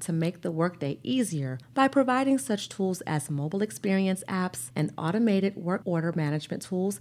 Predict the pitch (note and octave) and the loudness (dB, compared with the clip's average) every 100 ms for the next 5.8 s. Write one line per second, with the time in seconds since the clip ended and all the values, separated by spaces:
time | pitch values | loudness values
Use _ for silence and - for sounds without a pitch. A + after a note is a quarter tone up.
0 | - G#3+ G#3+ A3 A3 A3 A3 - A#3 B3+ | 0 4 6 6 4 4 2 2 2 0
1 | - G3+ - A#3 F#3 - F3+ - E3 F3 | -2 -4 0 0 0 -2 -6 -6 -4 -2
2 | E3 F3 E3+ F3 F#3 D#3+ - F#3+ A3 - | 0 0 0 0 0 -2 -2 -2 -2 -2
3 | C#3+ C3 C3+ - - - - - - - | -4 -2 -6 -10 -18 -20 -20 -20 -20 -20
4 | - - G#3 G3+ D#4 D#4+ G#3 D#3 C#3+ - | -20 -4 0 0 2 4 4 2 0 2
5 | G3 F#3 D#3+ C#3 C3+ C#3+ C#3+ | 2 2 -2 -2 -2 0 0